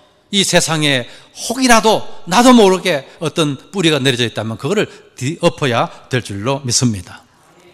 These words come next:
그래야 되는 거예요, 우리 믿는 사람은. 아, 예수님 말씀하셨습니다. "우리는 세상의 빛이라." 예수님이 빛으로 오셔서 예수를 따르는 사람은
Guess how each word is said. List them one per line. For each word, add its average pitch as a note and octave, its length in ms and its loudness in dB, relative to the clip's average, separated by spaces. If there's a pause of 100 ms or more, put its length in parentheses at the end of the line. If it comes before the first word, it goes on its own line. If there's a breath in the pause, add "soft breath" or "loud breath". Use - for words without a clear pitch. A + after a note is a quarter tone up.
(140)
그래야 B2+ 240 -6
되는 D3 240 -8
거예요, F#2+ 160 -20
우리 A2 100 -14
믿는 A#2 220 -2
사람은. A2 440 -10 (2000 loud breath)
아, B2 160 -6
예수님 E3 340 2
말씀하셨습니다. C3+ 880 -2
"우리는 C3+ 260 -4
세상의 C3+ 440 -6
빛이라." - 680 -10 (600 loud breath)
예수님이 F#3+ 400 2
빛으로 F3 400 -2
오셔서 C3 580 -6
예수를 D#3+ 300 0
따르는 C3+ 380 -2
사람은 E3+ 440 -4